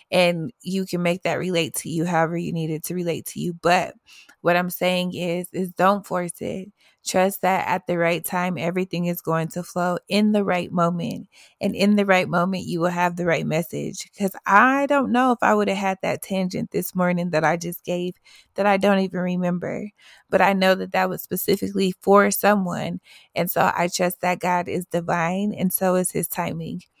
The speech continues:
And it's my prayer that you trust the same thing. Again, I am Jasmine Elizabeth,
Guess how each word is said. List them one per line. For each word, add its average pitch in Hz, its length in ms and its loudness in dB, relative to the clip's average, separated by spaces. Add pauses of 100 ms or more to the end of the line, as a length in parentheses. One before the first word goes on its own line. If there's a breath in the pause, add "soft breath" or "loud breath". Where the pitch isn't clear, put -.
(260)
And 175 120 -2
it's 175 240 -4
my 196 240 4
prayer 180 420 -2
that 180 200 -2
you 185 160 -2
trust 180 380 -2
the 180 100 -2
same 175 300 0
thing. - 360 -6 (720)
Again, 190 560 -2 (360 loud breath)
I 202 140 2
am 190 160 0
Jasmine 180 460 -2
Elizabeth, 175 680 -4